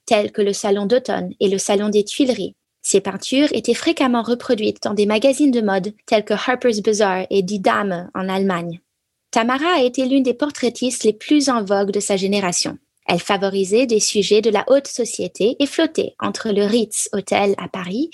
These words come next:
et le Grand Hôtel à Monte-Carlo. Ainsi, Tamara a capturé sur toile l'élite de son époque.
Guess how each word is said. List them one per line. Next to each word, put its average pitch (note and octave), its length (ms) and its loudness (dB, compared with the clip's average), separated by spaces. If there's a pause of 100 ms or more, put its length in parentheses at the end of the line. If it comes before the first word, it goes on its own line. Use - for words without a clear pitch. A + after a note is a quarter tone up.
(220)
et F#3+ 80 2
le F#3+ 120 4
Grand G#3+ 320 -2
Hôtel F3 460 -2
à F3 140 -2
Monte-Carlo. F3+ 800 -2 (460)
Ainsi, C#4 440 -4
Tamara G#3+ 400 -2
a C4 80 -4
capturé A#3+ 560 -4
sur - 260 -6
toile G#3+ 300 0
l'élite A3 500 0
de G#3 60 -2
son G3 220 -4
époque. F#3 500 -4